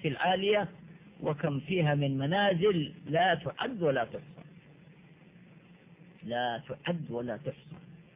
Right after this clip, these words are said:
لأن شأنها كما قال النبي صلى الله عليه وسلم: "لموضع، لموضع صوت أحدكم في الجنة خير من الدنيا وما عليها".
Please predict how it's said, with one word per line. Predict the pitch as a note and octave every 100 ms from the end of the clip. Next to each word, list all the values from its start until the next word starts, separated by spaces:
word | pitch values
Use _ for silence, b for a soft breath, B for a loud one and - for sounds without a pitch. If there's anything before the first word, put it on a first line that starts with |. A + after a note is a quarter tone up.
| - - - - - - - - - - - - - - - - - - - -
لأن | - - C#3 B2+ A#2+ A2+ - - - - - - - - - - - - - - - - - - - -
شأنها | - F#3 E3+ G3
كما | F3+ D#3 D3+ C#3
قال | D#3 C#3
النبي | C3 C#3+ B2
صلى | B2 A#2+ A#2
الله | B2 C#3 A2+
عليه | A2 B2 A2+
وسلم: | G#2+ D3 E3+ F#3 C4+ - - - - - - - - - - - - - - - - - - -
"لموضع، | B2+ D3 F3 F3 D3+ A#2+ C#3 A2+ -
لموضع | B2+ D3 F3 F#3 D#3+ E3+ D3+
صوت | C#3 F3 F3+ D#3 D#3 - C#3+
أحدكم | - G#3+ A#3 F#3 D#3+ C#3+
في | D3+
الجنة | C3+ B2+ G3+ A#3+ B3
خير | - F#3 F#3 E3+
من | D#3 D3+
الدنيا | C#3+ A#2+ G#3 C4 B3
وما | A3+ D#3
عليها". | G#2+ G#2+ - D#3+